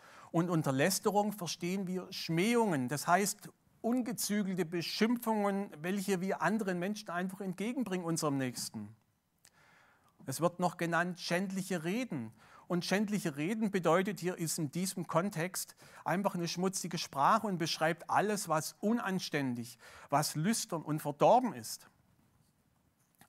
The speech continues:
All diese Dinge, welche Paulus hier nennt, haben ihren Ursprung in der Ursünde, nämlich in dem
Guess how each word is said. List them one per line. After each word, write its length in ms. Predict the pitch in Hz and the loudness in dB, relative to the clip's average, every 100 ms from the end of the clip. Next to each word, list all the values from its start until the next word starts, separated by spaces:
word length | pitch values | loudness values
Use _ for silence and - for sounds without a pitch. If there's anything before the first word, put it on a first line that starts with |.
| _ - | _ 6
All 360 | 160 233 247 | 8 8 4
diese 420 | - 175 196 190 | 0 -2 0 -2
Dinge, 320 | 170 143 156 143 | 0 0 2 2
welche 260 | 143 156 | 0 -2
Paulus 480 | - 131 143 147 - | 0 2 2 -2 -4
hier 100 | 131 | -2
nennt, 360 | 123 131 139 - _ _ - | -2 -2 -4 -12 _ _ 2
haben 280 | 135 147 139 | 4 4 2
ihren 220 | 139 135 - | -2 -4 0
Ursprung 680 | 151 180 - 151 156 160 160 _ _ _ | 0 2 -2 -4 -4 -6 -12 _ _ _
in 160 | 135 139 | -2 0
der 260 | 147 - | -2 0
Ursünde, 600 | 160 175 - 117 107 98 - - - - _ | 2 4 2 -2 -4 -8 -14 -20 -20 -20 _
nämlich 460 | 127 143 170 175 151 | 0 2 2 0 -4
in 100 | 139 | -4
dem 180 | 127 | -6